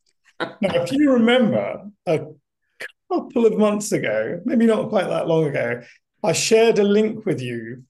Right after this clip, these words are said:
about my perfect car. Everything about this is perfect. It's in Switzerland.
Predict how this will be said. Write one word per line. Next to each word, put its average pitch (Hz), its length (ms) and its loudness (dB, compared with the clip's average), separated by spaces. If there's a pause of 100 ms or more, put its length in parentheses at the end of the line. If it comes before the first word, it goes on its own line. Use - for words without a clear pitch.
(200)
about 170 460 0
my 165 280 -2 (140)
perfect - 500 -2
car. 120 440 -2 (600)
Everything 262 500 4
about 185 400 2
this 156 440 -4
is 175 120 -2
perfect. 139 580 0
It's 165 140 -4
in 240 160 6
Switzerland. 220 680 2